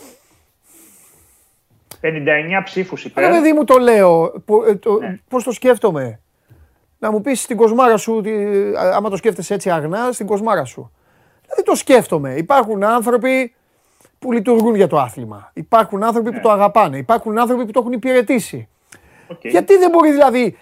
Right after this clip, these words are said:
Speaker 2: να γίνει μια εκλογική διαδικασία και να εμφανιστούν πέντε-έξι άνθρωποι και να πούν, «Εδώ εμείς είμαστε υποψήφοι, όποιος, ε, πάρει τα, τα περισσότερα κουκιά»; Αυτό δεν γίνεται προφανώς.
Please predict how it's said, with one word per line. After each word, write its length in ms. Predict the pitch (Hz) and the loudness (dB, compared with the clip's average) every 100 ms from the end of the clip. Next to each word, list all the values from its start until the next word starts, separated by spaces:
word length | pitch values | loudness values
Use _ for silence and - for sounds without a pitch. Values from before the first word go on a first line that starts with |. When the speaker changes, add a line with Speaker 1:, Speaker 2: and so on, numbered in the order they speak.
| _ | _
Speaker 2:
να 140 | 233 | -2
γίνει 260 | 240 233 233 | 0 0 0
μια 140 | 226 | 0
εκλογική 500 | 220 220 214 190 175 | 0 2 0 0 -2
διαδικασία 580 | 208 202 185 185 - 202 | 0 0 0 -4 -2 -2
και 120 | 180 | 0
να 60 | 190 | -4
εμφανιστούν 420 | 175 185 165 202 | -2 -4 -4 -4
πέντε-έξι 440 | 180 185 190 - 185 | -2 0 -2 -2 -4
άνθρωποι 600 | 180 165 156 160 127 - _ _ _ _ - | -2 -6 -6 -6 -6 -12 _ _ _ _ -2
και 100 | 254 | 0
να 160 | 226 | 2
πούν, 420 | 233 233 202 139 - _ - | 2 2 2 -2 -12 _ 2
«Εδώ 280 | 285 247 | 4 6
εμείς 300 | 233 240 202 | 6 4 0
είμαστε 240 | 240 220 196 | -4 -4 -4
υποψήφοι, 640 | 175 131 269 269 330 330 - _ _ _ | -6 -4 -2 2 2 0 -6 _ _ _
όποιος, 440 | - 294 247 202 247 | 0 0 0 -2 2
ε, 40 | 233 226 226 233 226 | 2 2 -2 -4 -2
πάρει 200 | 294 277 | -2 0
τα, 120 | 277 294 269 269 262 226 262 | -2 -2 0 0 0 0 -2
τα 120 | 254 | -2
περισσότερα 440 | 240 233 262 262 247 | -4 -4 -4 0 0
κουκιά»; 400 | 233 269 202 127 | 0 4 4 4
Αυτό 200 | 143 269 | -4 -2
δεν 120 | 262 | 0
γίνεται 320 | 233 240 185 165 | 2 0 0 -4
προφανώς. 680 | 160 151 143 139 151 - | -6 -6 -6 -6 -8 -10